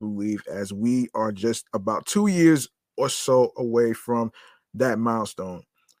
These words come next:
To some, he might be way past his prime,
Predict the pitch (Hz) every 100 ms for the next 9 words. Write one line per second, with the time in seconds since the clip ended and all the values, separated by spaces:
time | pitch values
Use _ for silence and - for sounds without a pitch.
0 | _ - 131 - 170 170 165 - _ -
1 | 147 147 143 143 110 127 127 113 113 120
2 | 131 127 127 120 - 113 - 135 120 107